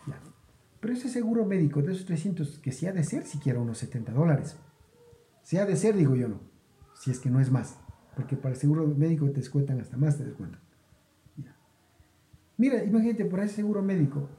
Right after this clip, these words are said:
yo voy al hospital militar, no me dan nada, solo me dan una receta. Tú ándate al ies, parte del gobierno, te dan todo.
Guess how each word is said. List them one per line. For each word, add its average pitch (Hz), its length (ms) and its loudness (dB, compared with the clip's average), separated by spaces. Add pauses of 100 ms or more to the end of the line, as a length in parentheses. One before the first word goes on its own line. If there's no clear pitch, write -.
yo 160 140 2
voy 240 180 2
al 226 80 0
hospital 196 380 -4
militar, 202 400 -2
no 156 120 2
me 160 80 -4
dan 147 200 4
nada, 151 200 2
solo 156 200 -2
me 147 80 4
dan 151 140 2
una 143 160 4
receta. 127 420 -2 (640)
Tú 170 100 0
ándate 185 280 -2
al 175 100 0
ies, - 340 0 (1200)
parte 147 280 2
del 160 100 2
gobierno, 170 580 2 (140)
te 131 120 -4
dan 117 160 -6
todo. 175 220 -4